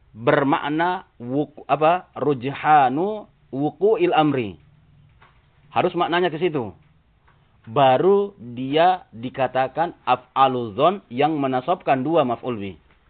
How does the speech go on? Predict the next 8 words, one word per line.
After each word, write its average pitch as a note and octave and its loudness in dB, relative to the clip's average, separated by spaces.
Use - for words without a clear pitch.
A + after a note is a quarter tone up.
Kapan G3+ 2
makna F#3+ 0
pada D3+ 2
af'alul D3+ 2
zon F3 2
ini G3+ -4
tidak F3+ 0
bermakna C#3+ -2